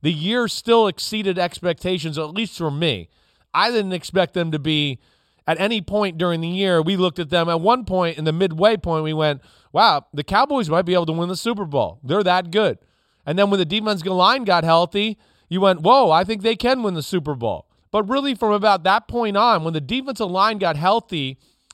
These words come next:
it was weeks before that, right, where, where Dak Prescott was never the same after he hurt his calf, calf muscle in New England. They never regained that offensive magic and, and just explosiveness that they had early on in the football year.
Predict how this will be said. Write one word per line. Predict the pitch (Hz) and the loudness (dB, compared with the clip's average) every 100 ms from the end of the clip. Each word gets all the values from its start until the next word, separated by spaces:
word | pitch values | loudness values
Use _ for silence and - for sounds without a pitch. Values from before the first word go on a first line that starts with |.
| _ _ _ - | _ _ _ -4
it | 196 | -2
was | 202 160 | -2 -2
weeks | 214 233 | -4 -4
before | - 220 226 202 | -6 -6 0 2
that, | 196 226 208 170 | 4 4 4 2
right, | 190 196 | 0 2
where, | 190 185 | 2 2
where | 180 175 156 - _ _ | 4 2 2 -4 _ _
Dak | - 233 208 | 0 0 0
Prescott | - 269 - 240 208 | 0 0 2 0 2
was | 180 | 0
never | 180 202 208 | 4 4 2
the | 175 | -2
same | - 202 202 147 | -4 -4 -2 0
after | 151 - 160 | -2 -2 -2
he | 165 | -2
hurt | 151 160 | 0 0
his | 151 139 | -2 -4
calf, | 170 156 147 147 _ | 0 0 0 -12 _
calf | - 170 156 | -2 -2 -2
muscle | 139 131 - 113 92 _ - | -2 -4 -2 -4 -4 _ -6
in | 151 | -4
New | 147 151 | 0 0
England. | 147 135 90 - _ _ - | 0 -4 -8 -12 _ _ -2
They | 190 | 0
never | 214 208 247 269 | 2 2 2 0
regained | 240 190 170 202 208 175 | -2 -4 -2 0 0 -2
that | 165 147 | -2 2
offensive | 165 170 180 170 - 147 | 2 2 -2 -4 -4 -6
magic | 131 156 165 170 156 180 180 - _ _ - | -4 -2 -2 -2 -2 -6 -6 -14 _ _ -4
and, | 156 147 143 131 - _ | -2 0 -2 -6 -14 _
and | - 156 151 | -4 -2 -2
just | 180 175 | -4 -4
explosiveness | 160 - - 175 262 311 196 147 135 - | -6 -8 -4 4 4 4 -2 -2 -4 -2
that | |
they | 156 | -2
had | 143 139 131 | 2 0 0
early | 151 151 143 | 0 0 0
on | 139 131 | -2 -2
in | 123 | -4
the | |
football | 113 135 110 117 110 | -4 -6 -2 -2 -2
year. | 104 87 | -6 -10